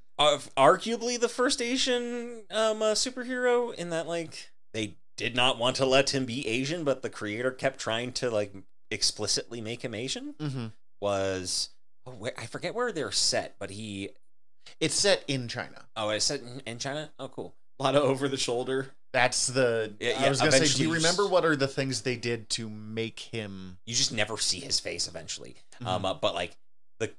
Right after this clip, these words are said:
Speaker 1: they tried to, like, color his features, uh,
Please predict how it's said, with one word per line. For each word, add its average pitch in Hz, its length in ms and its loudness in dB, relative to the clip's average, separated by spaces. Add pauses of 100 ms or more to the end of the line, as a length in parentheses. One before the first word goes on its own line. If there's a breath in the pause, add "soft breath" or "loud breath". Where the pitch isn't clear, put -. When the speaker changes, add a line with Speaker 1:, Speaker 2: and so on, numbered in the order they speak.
Speaker 1:
they 107 100 -2
tried - 260 0
to, 107 120 -4
like, 92 300 -6 (100)
color 104 360 0
his 98 200 -4
features, 92 600 -2
uh, 90 140 -6